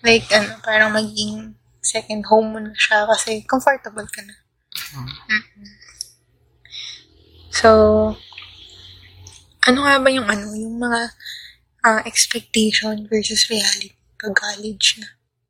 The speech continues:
Speaker 1: Siguro kasi hindi natin, ano, hindi pa natin siya alam kasi nga magka-college pa lang tayo.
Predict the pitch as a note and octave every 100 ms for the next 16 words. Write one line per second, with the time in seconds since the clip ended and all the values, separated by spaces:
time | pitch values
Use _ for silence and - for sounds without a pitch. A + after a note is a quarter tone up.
0 | _ - _ E4 D#4 D4 C#4 C4 A3 G#3+
1 | G#3 G3+ A3 - - _ A3 A#3+ A#3 A3+
2 | A3+ - - G#3+ G#3+ G#3 G#3 G3+ G3 G#3
3 | G3+ G3+ - - A3 G3+ G3+ - - G#3+
4 | G3+ - - G3